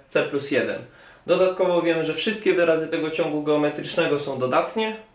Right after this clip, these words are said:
oraz mamy taki związek pomiędzy C i B, że C minus B równa się sześć. I mamy znaleźć wszystkie wyrazy A, B, C. Mamy po prostu znaleźć A, B, C.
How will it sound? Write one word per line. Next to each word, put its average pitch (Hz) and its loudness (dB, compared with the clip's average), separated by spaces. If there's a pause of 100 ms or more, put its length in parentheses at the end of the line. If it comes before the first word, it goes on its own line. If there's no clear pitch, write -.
oraz 185 2
mamy 170 0
taki 156 -4
związek 151 0 (340)
pomiędzy 151 0 (160)
C 160 2
i 147 2
B, 151 2
że 143 -6
C 156 0
minus 147 -2
B 143 4
równa 135 -2
się 131 -8
sześć. - -6 (920)
I 175 0
mamy 185 4 (280)
znaleźć 151 0 (260)
wszystkie 202 0
wyrazy 143 2 (200)
A, 156 4
B, 147 4
C. - -4 (100)
Mamy 165 2
po 165 4
prostu - -2
znaleźć 139 0
A, 143 2
B, 135 4
C. - -4